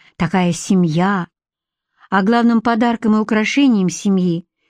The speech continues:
была, разумеется, Елена Ивановна. Мать, хозяйка, жена. И ещё, между прочим, завлит музыкального театра.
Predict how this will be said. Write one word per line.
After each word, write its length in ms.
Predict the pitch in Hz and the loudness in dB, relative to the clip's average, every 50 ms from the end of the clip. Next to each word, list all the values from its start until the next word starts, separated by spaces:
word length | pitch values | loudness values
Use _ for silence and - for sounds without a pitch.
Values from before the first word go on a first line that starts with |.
| _ _ _ _ - | _ _ _ _ -2
была, 200 | 226 254 311 330 | 0 0 2 2
разумеется, 640 | 277 233 220 226 220 233 247 247 240 220 - 220 | 0 0 2 2 2 2 2 0 -2 -2 -2 -2
Елена 400 | 185 175 180 185 208 220 208 185 | 0 0 0 0 0 0 0 0
Ивановна. 500 | 165 175 175 175 175 165 160 160 156 156 _ _ _ _ _ _ _ _ _ _ - | 0 0 0 0 0 0 0 -2 -4 -6 _ _ _ _ _ _ _ _ _ _ -4
Мать, 520 | - 190 240 269 277 269 - - - - _ _ _ _ | -2 0 0 0 -2 -4 -8 -20 -20 -20 _ _ _ _
хозяйка, 720 | - - 175 170 151 196 214 226 233 - - 208 190 196 _ _ | -6 -4 -2 -2 0 0 0 -2 -2 -4 -6 -6 -8 -8 _ _
жена. 440 | - 156 156 170 170 170 180 196 196 - _ _ _ _ _ _ _ _ _ _ _ _ _ - - | -6 -4 -2 0 0 0 -2 -2 -6 -8 _ _ _ _ _ _ _ _ _ _ _ _ _ -12 -4
И 80 | - 220 | 0 0
ещё, 360 | 294 349 339 - - 247 208 | 0 0 0 -2 -2 0 0
между 320 | 196 196 196 196 185 202 | 0 0 0 -2 -2 -4
прочим, 540 | 196 - 196 185 185 180 - - 185 180 180 _ _ _ _ - - _ | -4 -2 -2 -2 -4 -4 -6 -6 -6 -6 -6 _ _ _ _ -20 -16 _
завлит 680 | - 180 160 226 214 202 - - 208 214 294 349 - - | -6 -4 -2 0 -2 -2 -2 -2 0 0 0 0 -2 -2
музыкального 640 | 214 190 185 180 175 - 208 233 254 247 240 226 226 | -2 -2 0 -2 -2 -2 -2 -2 0 0 -2 -2 -4
театра. 580 | 220 - - 202 165 156 151 - - - - | -6 -4 -4 -2 -2 -2 -4 -6 -10 -16 -16